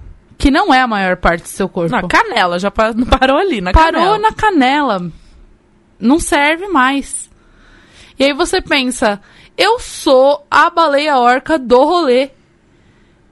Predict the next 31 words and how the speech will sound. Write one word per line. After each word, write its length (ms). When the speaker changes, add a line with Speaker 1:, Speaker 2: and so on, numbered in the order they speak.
Speaker 1:
E 160
aí 240
acaba 420
o 40
seu 160
psicológico 760
naquele 420
momento. 640
Só 220
que 100
tem 220
um, 60
só 180
que 80
tem 160
um 80
porém 320
aí. 400
Quando 160
eu 80
comecei 480
a 80
frequentar 420
esse 180
rolê 200
plus 240
size, 440
quando 200
eu 80
comecei 760
a 1040